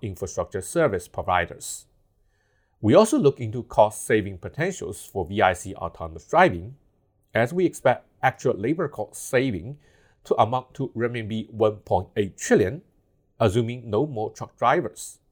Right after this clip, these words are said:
This will make China's logistics system more efficient and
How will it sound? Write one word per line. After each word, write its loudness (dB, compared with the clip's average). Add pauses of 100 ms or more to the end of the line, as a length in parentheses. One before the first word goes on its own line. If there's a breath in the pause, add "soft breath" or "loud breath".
(800)
This 6
will 8
make -4
China's -4
logistics -4
system -6
more 2
efficient -6 (540)
and -2